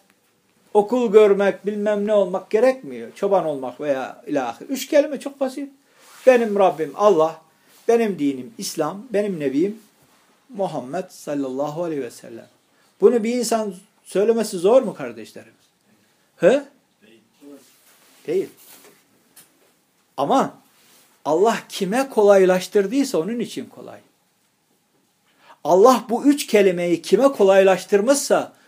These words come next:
Speaker 1: onun için kolay. Herkes için değil. Kendisini bizden daha çok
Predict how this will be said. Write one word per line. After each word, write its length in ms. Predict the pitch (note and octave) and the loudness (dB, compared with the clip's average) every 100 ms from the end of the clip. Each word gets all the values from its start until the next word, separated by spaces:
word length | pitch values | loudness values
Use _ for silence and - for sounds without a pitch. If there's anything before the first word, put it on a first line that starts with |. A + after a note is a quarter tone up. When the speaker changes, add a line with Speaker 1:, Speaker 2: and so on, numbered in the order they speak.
| _ - | _ -4
Speaker 1:
onun 260 | E3 C4+ | -2 0
için 340 | C4+ - E3 C3 | -2 -4 -8 -10
kolay. 340 | - A#2+ A2+ - _ _ | -12 -12 -14 -16 _ _
Herkes 420 | B3 C4+ C4 G#3 | -2 0 -2 -4
için 280 | G3+ A#3 A#3 | -6 -6 -2
değil. 260 | A#3+ D#3+ - _ _ _ _ _ _ _ _ _ _ _ _ | -2 -4 -10 _ _ _ _ _ _ _ _ _ _ _ _
Kendisini 640 | - G#3 C4 B3+ - B3 F#3+ | 2 2 2 -4 -2 -2 -4
bizden 580 | G#3 G3 A#3+ A#3 G#3 F#3 | -4 4 4 4 -2 2
daha 380 | F#3+ A3+ C#4 | 2 4 2
çok 340 | C#4 A3+ - | 4 2 2